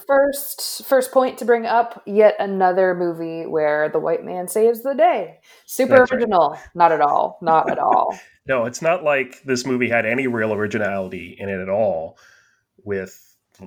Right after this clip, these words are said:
Speaker 2: the white man cometh to save the day from the natives. The,
Speaker 1: Right.
Speaker 2: the only difference here was that it wasn't the white man cometh with technology and knowledge.
Speaker 1: Mm.
Speaker 2: It was more the white man cometh with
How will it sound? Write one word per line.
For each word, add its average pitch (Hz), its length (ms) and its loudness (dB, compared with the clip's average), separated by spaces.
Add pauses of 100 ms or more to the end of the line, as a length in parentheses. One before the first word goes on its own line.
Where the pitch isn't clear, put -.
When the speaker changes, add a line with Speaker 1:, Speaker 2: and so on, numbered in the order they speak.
Speaker 2:
the 101 120 -8
white 113 260 -2
man 107 220 -2
cometh 110 340 -6
to 110 100 -10
save 107 240 0
the 107 60 -8
day 98 240 -4
from 95 240 -10
the 95 60 -8
natives. 92 560 -8 (420)
The, 151 80 0
Speaker 1:
Right. 165 140 6
Speaker 2:
the 147 100 -2
only 190 380 0
difference - 360 -2
here 135 200 0
was 117 240 -4
that 120 280 2
it 123 120 -8
wasn't 131 320 0
the 117 100 -4
white 120 240 2
man 110 280 -2
cometh 107 440 -8
with 98 320 -14
technology 95 960 -4
and 87 180 -20
knowledge. 90 680 -8 (260)
Speaker 1:
Mm. 165 440 -8
Speaker 2:
It 101 100 -6
was 92 220 -8
more 101 240 -4
the 98 100 -4
white 101 260 0
man 101 300 -4
cometh 98 480 -8
with 95 260 -12